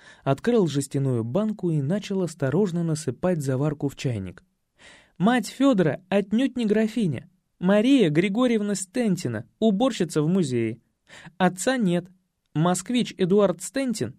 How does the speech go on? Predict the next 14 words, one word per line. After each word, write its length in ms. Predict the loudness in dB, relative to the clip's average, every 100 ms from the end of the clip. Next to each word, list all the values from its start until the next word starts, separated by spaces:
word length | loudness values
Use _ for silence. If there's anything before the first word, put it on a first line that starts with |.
| -4
никогда 640 | -4 0 0 0 0 0
не 100 | 0
существовал. 880 | -2 -4 -4 -4 -2 0 0 -2 _ _ _ _ _
Отчество 580 | 2 2 2 -2 -2 -4
сыну 420 | -4 -4 -2 0
Мария 400 | 0 0 2 2
дала, 400 | 4 4 4 2
так 220 | 0 -2 -6
сказать, 540 | -2 0 2 0 -4 -4
от 160 | -4 -2
фонаря. 560 | 0 2 4 2 2 _ _ _ -20 -16 -2
Ей 180 | 2 2
показалось, 540 | 2 2 4 4 2
что 300 | 0 -4 -4